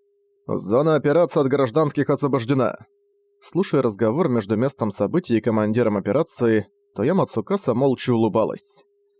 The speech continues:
На данный момент операция шла без проблем. С контролем над марионетками пока проблем нет. Жаль, что закон марионеток не работает на классе спутников, но и так неплохо, потому что в результате отклик стал лучше.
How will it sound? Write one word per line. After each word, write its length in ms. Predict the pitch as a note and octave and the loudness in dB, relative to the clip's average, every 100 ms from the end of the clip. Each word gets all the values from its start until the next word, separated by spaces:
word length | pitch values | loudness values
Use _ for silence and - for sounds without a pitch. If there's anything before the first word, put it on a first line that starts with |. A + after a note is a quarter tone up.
| _ _ _ | _ _ _
На 260 | A2 A2 G#2 | -4 0 0
данный 340 | G#2+ B2 D#3+ | 0 0 2
момент 380 | F3 B2+ B2 C3 | 2 2 2 0
операция 500 | - - F#3 - F3 | -2 0 -2 0 -2
шла 200 | - A2 | 2 0
без 140 | G2 | 0
проблем. 520 | - C3 G#2+ G2+ - - _ _ _ _ _ _ - | -2 -2 2 0 -2 -10 _ _ _ _ _ _ -16
С 120 | - | -6
контролем 580 | D#3+ B2+ A#2+ C#3 C3+ C3 | -4 -2 0 2 2 2
над 100 | B2 | 0
марионетками 680 | B2+ B2 A#2+ B2 - E3 E3 | 2 2 2 0 -2 -2 0
пока 260 | C3+ C3 | -2 -2
проблем 380 | - - A#2+ B2+ | -2 0 0 2
нет. 180 | D#3+ - - - _ _ - G3 | 2 -2 -6 -20 _ _ -8 -2
Жаль, 240 | A3 C3+ | 0 0
что 240 | - A#2 | 0 0
закон 320 | G2+ G#2+ B2+ A#2 | 2 0 0 2
марионеток 540 | A2 G#2+ C3+ E3 C3 | 4 4 2 0 0
не 100 | C#3+ | 0
работает 460 | A#2 G#2 D#3 A#2+ B2 | 0 0 0 0 0
на 80 | |
классе 320 | A2+ B2 G#2+ - | 0 0 -2 -8
спутников, 640 | - G3 C#3 C3 A2+ - _ _ _ - | -6 -4 -2 0 -2 -4 _ _ _ -4
но 240 | G#3+ F3+ | 0 2
и 60 | C3 | 2
так 200 | A2 - | 0 -2
неплохо, 460 | A2 G#2+ D3+ G3+ | -2 0 0 0
потому 280 | F3+ C3 A2+ | -2 0 -2
что 160 | A2 A2+ | -2 -2
в 60 | |
результате 460 | A2 G#2 G#2 C3+ - | -2 -2 -2 0 -2
отклик 360 | A2 G#2 E3+ F#3+ | -2 -2 -2 -2
стал 240 | - A2 | -2 2
лучше. 540 | A2+ G#2 - E2 A1+ | 2 0 -2 -4 -4